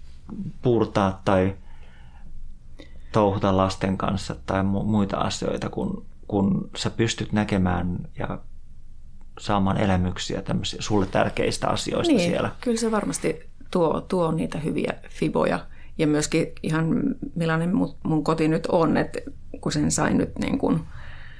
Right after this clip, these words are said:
Speaker 2: tehdä just sellaisessa kuin haluan, niin, niin kyllä se mua rauhoittaa, kyllä mä sen huomaan.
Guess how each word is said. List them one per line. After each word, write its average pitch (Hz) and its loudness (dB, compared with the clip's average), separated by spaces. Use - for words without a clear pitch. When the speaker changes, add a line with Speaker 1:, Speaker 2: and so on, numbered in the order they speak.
Speaker 2:
tehdä 208 6
just 165 2
sellaisessa 160 2
kuin 151 0
haluan, 160 4
niin, 156 2
niin 160 2
kyllä 196 4
se 190 4
mua 180 4
rauhoittaa, 175 0
kyllä 180 0
mä 170 0
sen 165 0
huomaan. 170 0